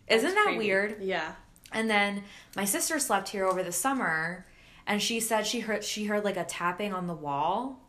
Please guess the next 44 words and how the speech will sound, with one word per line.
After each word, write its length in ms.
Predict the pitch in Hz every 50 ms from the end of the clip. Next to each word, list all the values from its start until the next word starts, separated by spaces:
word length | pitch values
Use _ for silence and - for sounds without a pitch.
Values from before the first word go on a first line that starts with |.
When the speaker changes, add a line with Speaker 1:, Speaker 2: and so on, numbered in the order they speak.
| _ -
Speaker 2:
down 260 | - 277 269 277 269
here, 300 | 254 277 269 277 294 294
like 220 | 247 220 196 196
a, 120 | 190 180 175
just, 460 | 180 - 190 185 185 - - - - - - - -
Speaker 1:
Ew. 400 | - 190 175 185 185 175 156 180
Speaker 2:
like, 160 | 202 202 196 196
a 80 | 202
rhythmic 260 | 190 175 185 180 180 208
Speaker 1:
Yeah. 120 | 196 185
Speaker 2:
tapping, 420 | 185 170 170 170 170 - 214 226 220
and 80 | 208 202
she 100 | - 196
heard 160 | 185 190 185
footsteps 440 | - - 190 185 - 226 233 233 262
upstairs, 840 | 262 254 - - - 269 277 240 180 165 165 170 190 - - - - - - - - - - - - - - - - - _ -
and 120 | 208 202
I 40 | 202
have 140 | 202 208 202
a 60 | 202
piano 440 | 202 - - 180 165 151 160 185 208
upstairs, 640 | 226 233 233 - - 269 269 277 277 294 294 285 - -
and 140 | 196 180
she 220 | - 196 190 180 185 -
said 240 | - - 196 185
she 140 | 180 - 190
thought 220 | 185 180 156 160 -
she 100 | - 165
heard 180 | 156 156 151
the 60 | -
piano. 260 | - - - - - -
Speaker 1:
Yeah, 180 | - 185 180 -
that's 280 | - 185 208 208 208 -
creepy 460 | - - - 196 170 170 - 156 160
as 100 | 175 180
Speaker 2:
I 80 | - 185
Speaker 1:
hell. 120 | 185 180
Speaker 2:
hate 100 | 160 151 151
that. 240 | 147 147 147 - -
I 80 | - 165
don't 160 | 170 165 165
like 140 | 160 160 -
that 200 | 160 151 147 -
at 60 | -